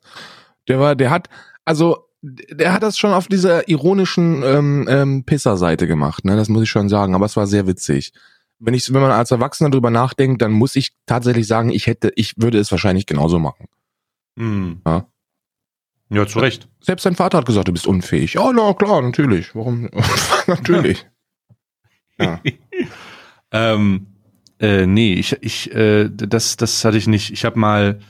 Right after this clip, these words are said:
Speaker 2: als ich, ähm, ich hatte mal übelst Ärger gekriegt, ähm, äh, als ich klein war, äh, hab ich, meine Eltern mussten ja beide arbeiten und ich bin einfach mal ein-, das hab ich nur einmal gemacht.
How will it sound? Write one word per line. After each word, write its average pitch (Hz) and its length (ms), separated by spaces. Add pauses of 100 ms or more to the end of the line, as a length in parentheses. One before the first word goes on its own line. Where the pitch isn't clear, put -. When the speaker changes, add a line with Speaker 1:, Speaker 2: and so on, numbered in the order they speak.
(300)
Speaker 2:
als 107 240
ich, - 300
ähm, 95 360
ich - 120
hatte 113 100
mal 98 180
übelst 127 420
Ärger 117 240
gekriegt, - 540 (260)
ähm, 90 520 (220)
äh, - 100
als 95 340
ich - 140
klein 110 300
war, 87 320 (520)
äh, 104 80
hab 92 500
ich, - 280 (440)
meine 101 280
Eltern 110 320
mussten 104 340
ja 98 100
beide 101 260
arbeiten 131 640 (1120)
und 101 560 (680)
ich - 280
bin 120 420
einfach 123 360
mal 113 340
ein-, 135 200
das - 160
hab 131 60
ich 117 80
nur - 140
einmal 131 340
gemacht. 87 400